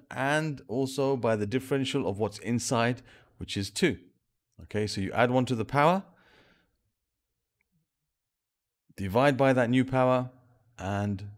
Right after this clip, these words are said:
also you divide this by the differential of what's inside the function.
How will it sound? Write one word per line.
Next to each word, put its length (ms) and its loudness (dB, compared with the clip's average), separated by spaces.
also 400 0
you 160 0
divide 420 0
this 220 -4
by 380 -2
the 60 -8
differential 540 -2
of 100 -8
what's 200 -4
inside 560 -6
the 40 -18
function. 380 -16